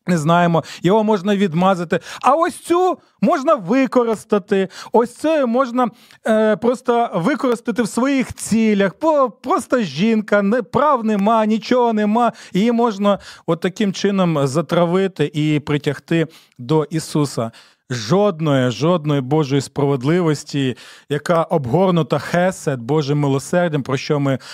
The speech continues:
з вами говорили в попередній програмі, ми тут взагалі не бачимо. Саме в такому контексті Ісус сидить, не звертає на них увагу і щось пише. Чому це важливо?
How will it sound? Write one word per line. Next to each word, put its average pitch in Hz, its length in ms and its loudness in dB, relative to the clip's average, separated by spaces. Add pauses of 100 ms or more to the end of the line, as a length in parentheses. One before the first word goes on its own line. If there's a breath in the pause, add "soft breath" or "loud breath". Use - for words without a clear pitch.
(180 loud breath)
з 120 80 -8
вами 143 240 2
говорили 139 460 0
в - 20 -4
попередній 139 520 -2
програмі, 143 440 -2 (220)
ми 156 260 0
тут 170 280 -2 (100)
взагалі 143 840 0
не 143 260 0
бачимо. 139 680 -2
Саме 180 380 0
в - 60 -6
такому 214 540 0
контексті 208 760 0 (260 loud breath)
Ісус 233 500 0
сидить, 220 580 0
не 208 100 2
звертає 214 500 2
на 220 120 2
них 226 220 0
увагу 233 420 2 (220 soft breath)
і 214 100 2
щось - 300 -2
пише. 208 500 -2 (500 loud breath)
Чому 202 360 2
це - 160 0
важливо? 202 640 -2